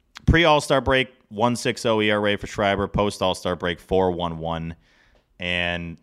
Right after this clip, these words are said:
kinda feels like that. Kinda feels like a guy that's been relied on a little too much and in too many pressure situations, and it just has kind of, uh, caught up with him.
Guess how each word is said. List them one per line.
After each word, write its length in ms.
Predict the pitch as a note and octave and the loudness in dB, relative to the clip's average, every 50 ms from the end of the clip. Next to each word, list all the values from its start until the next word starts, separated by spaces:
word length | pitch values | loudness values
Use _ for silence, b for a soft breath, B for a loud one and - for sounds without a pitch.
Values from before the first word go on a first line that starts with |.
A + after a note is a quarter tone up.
| _ _ - | _ _ -4
kinda 180 | - C3+ D3 | -2 -2 -2
feels 300 | C3+ - F3+ F#3 F3+ D3 | 0 -2 -2 -2 -2 -2
like 200 | - G2 F2 - | -2 -2 -2 -2
that. 280 | - E2 D2+ D2 - _ _ - | -4 -6 -8 -8 -10 _ _ -6
Kinda 180 | - A#2 A#2+ | -4 -2 -2
feels 280 | A2 - C3+ B2+ A#2+ B2+ | 0 0 0 0 -2 -2
like 100 | A#2+ A2+ | -6 -8
a 40 | G2+ | -4
guy 240 | F2 G#2+ G#2+ A2 | 0 0 2 2
that's 140 | A2+ G#2+ - | 2 0 -2
been 160 | - A2+ G#2 | -4 -4 -2
relied 400 | F#2+ G2 F#2 F#2 G2 G#2+ A2 A2+ | 0 0 0 2 2 0 0 0
on 380 | A2+ A2+ A2+ A2+ A2+ A2+ A2+ A#2 | 0 0 0 0 0 -2 -4 -6
a 80 | - F#2+ | -8 -6
little 220 | F2+ G2 G#2+ A#2+ | -2 -2 -2 -2
too 180 | A2 - - A#2+ | -2 -4 -4 -2
much 540 | A2+ B2 D3+ D#3+ - - - - - - _ _ - | 0 0 -2 -2 -4 -10 -12 -14 -14 -16 _ _ -8
and 720 | F#2 F#2+ F#2+ F#2+ F#2+ F#2 F#2 F#2 F2+ F2+ F2+ F2 E2+ F2+ - _ _ _ _ _ _ _ _ _ - | -6 -2 -2 0 0 0 0 0 -2 -4 -6 -8 -10 -12 -20 _ _ _ _ _ _ _ _ _ -12
in 140 | F#2+ F2+ | -10 -10
too 220 | D#2+ - - C3 C3 | -6 -4 -2 0 0
many 500 | B2+ B2 A#2+ A#2+ A#2 A#2 A2+ A2+ G#2+ G#2+ A2 - _ | 2 2 2 4 2 2 2 2 0 -2 -6 -10 _
pressure 420 | - - A2 G#2+ - - G#2 G2+ | -4 -2 -2 -2 -2 -2 -4 -4
situations, 1000 | F#2+ - - F#2+ - - E2 F2 G#2 A#2 A2 - A#2+ A2+ A2 A2 G#2 - - - - _ _ - | -4 -6 -8 -10 -10 -8 -4 -2 -2 -2 -2 -4 -6 -6 -6 -8 -8 -12 -14 -16 -18 _ _ -8
and 240 | F2 F2 F2 E2+ | -6 -6 -4 -4
it 100 | E2+ D#2+ | -6 -8
just 480 | - - F#2+ F2+ E2 - - - - - _ _ _ _ _ _ _ _ _ _ _ _ _ | -6 -4 -4 -4 -4 -6 -12 -16 -20 -20 _ _ _ _ _ _ _ _ _ _ _ _ _
has 220 | - F#2 F2+ E2+ - | -10 -10 -10 -10 -8
kind 300 | - G#2+ G#2 G#2 G#2 G2+ | -4 -2 0 0 0 0
of, 180 | G2 F2+ - | -2 -4 -2
uh, 280 | G2 F#2+ F#2 F#2 F2+ F2+ - | -2 0 0 0 -2 -2 -2
caught 220 | - A2 G#2 G#2 | 0 2 4 4
up 120 | A2+ A2+ | 4 4
with 160 | - E3 - - | 2 0 0 0
him. 200 | G3+ G3+ F#3+ | -2 -2 -4